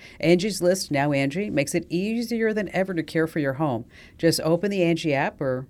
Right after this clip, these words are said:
visit online to cross things off your to-do list in just a few taps.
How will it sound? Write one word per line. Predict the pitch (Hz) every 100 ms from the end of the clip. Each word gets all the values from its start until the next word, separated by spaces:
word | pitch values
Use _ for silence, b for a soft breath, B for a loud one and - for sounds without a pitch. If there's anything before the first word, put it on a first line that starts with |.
| -
visit | 127 135
online | 143 143 127 131
to | -
cross | 135 139
things | - 147 147
off | 143 151
your |
to-do | 135 135 170
list | 185 143 143
in |
just | 131 131 -
a |
few | - 131
taps. | - 160 123 -